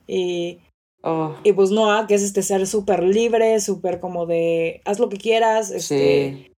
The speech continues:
Speaker 1: pero al mismo tiempo también tiene como cosas súper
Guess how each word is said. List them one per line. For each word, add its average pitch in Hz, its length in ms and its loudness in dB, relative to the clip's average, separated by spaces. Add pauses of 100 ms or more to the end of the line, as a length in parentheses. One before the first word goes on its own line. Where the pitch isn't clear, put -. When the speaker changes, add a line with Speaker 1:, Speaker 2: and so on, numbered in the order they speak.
(160)
Speaker 1:
pero 220 140 4
al 233 60 4
mismo 285 200 0
tiempo 339 220 0
también 247 280 0
tiene 269 220 -4
como 175 600 -4
cosas 233 320 2
súper 226 880 -2